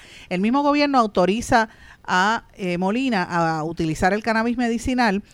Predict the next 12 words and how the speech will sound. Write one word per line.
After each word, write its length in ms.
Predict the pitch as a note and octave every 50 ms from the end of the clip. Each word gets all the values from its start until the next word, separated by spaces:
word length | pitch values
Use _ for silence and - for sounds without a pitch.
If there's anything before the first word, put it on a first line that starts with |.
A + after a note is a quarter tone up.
| - - - _
así 200 | - F3 - B3+
que 120 | - B3
salga 320 | - - G#3 G#3+ A#3+ C4 C4
positivo 500 | C#4 C#4 - - B3 A3+ B3+ C4+ C4 C4
o 100 | - A#3 A#3+
negativo, 420 | A#3+ A#3+ A#3+ A#3+ C4+ C4+ B3 A3
esto 200 | F#3+ - - G#3+
es 60 | A3+
irrelevante 640 | A#3+ A#3 A#3+ A#3+ B3 A#3+ A3+ A3+ A#3+ A#3+ A3 - F#3+
porque 300 | F#3+ F3 E3+ - F3+ D#3+
no 140 | E3+ E3+
puede 320 | - G3+ G#3 A3 A#3 A3+